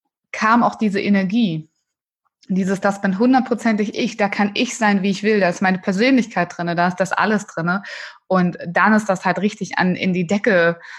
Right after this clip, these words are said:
an die Decke gegangen, ja, und es ist abgegangen als Thema und es hat Menschen angezogen auf einmal. Und deswegen kann ich also zu hundert Prozent bestätigen, was du sagst.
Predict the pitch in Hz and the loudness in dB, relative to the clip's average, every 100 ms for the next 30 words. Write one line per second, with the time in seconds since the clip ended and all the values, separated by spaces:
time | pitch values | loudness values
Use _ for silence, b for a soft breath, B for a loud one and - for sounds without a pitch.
0 | B 190 190 180 254 254 170 165 170 165 | B 0 0 0 0 0 -2 0 0 0
1 | 170 165 196 208 180 170 - - 214 - | 0 0 2 2 0 -4 -8 -4 -4 -2
2 | 220 185 175 175 170 - - 220 233 254 | -4 0 0 0 -2 -6 -6 0 2 4
3 | 165 170 180 190 - 185 208 - 208 - | 4 0 -4 -8 -2 2 2 2 -2 2
4 | 220 269 269 - 202 180 170 - 170 - | 2 2 0 -6 -4 -2 -2 -2 -4 -2
5 | 165 170 165 160 160 B B B _ 175 | -2 0 2 2 0 B B B _ -2
6 | 175 185 185 185 - 185 185 - - 170 | 0 0 -2 -4 0 0 0 -2 -4 -2
7 | 170 - 190 247 277 220 208 214 208 190 | -4 -6 0 2 2 0 0 -2 -2 -4
8 | 208 214 220 185 196 - 180 170 196 269 | -4 -2 0 0 -2 -4 -2 0 0 0
9 | - | -8